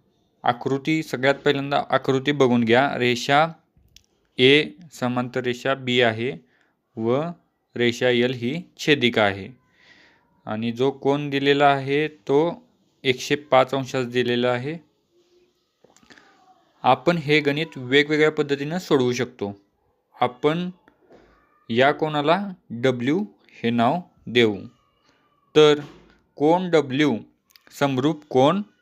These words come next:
एक्स, कारण ते संगत कोन आहेत. कोन डब्ल्यू हा एकशे पाच अंशाचा आहे, म्हणून कोन एक्ससुद्धा एकशे पाच अंशाचा आहे. आता आपण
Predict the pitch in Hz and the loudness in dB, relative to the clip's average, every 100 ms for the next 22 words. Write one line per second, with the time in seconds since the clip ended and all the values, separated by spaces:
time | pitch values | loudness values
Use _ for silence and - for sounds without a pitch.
0 | _ _ - 127 139 - - _ _ 135 | _ _ -2 2 2 -2 -18 _ _ 4
1 | 127 135 160 156 147 208 240 - _ _ | 4 4 -2 0 2 0 -6 -14 _ _
2 | _ _ - 156 135 127 147 - 143 202 | _ _ -8 -4 0 0 -2 -2 -4 -4
3 | - - - 123 113 95 _ _ _ _ | -10 -4 0 0 -2 -10 _ _ _ _
4 | _ _ _ _ 151 175 185 170 147 160 | _ _ _ _ 0 0 2 2 2 2
5 | 196 - 143 - 139 - 165 160 147 165 | 0 2 0 0 -2 -4 -4 2 4 4
6 | 185 170 156 151 160 151 135 156 196 _ | 4 -4 -4 0 4 4 2 -6 -12 _
7 | _ _ _ _ _ - 120 123 147 208 | _ _ _ _ _ -8 -6 -4 -2 -4
8 | 240 - _ _ _ _ - 147 165 - | -6 -14 _ _ _ _ 0 2 2 0
9 | 131 135 151 147 131 127 165 190 - 120 | 0 0 -4 -2 0 2 2 2 -6 -10
10 | - 131 - 117 120 117 113 107 - 175 | -6 -2 2 2 2 -2 -4 -2 2 2
11 | 214 _ _ - 113 107 101 - _ _ | 0 _ _ 0 2 0 -10 -16 _ _
12 | _ - - _ _ _ 120 131 - 175 | _ -20 -20 _ _ _ -2 0 4 4
13 | 160 - 160 | 4 -4 -8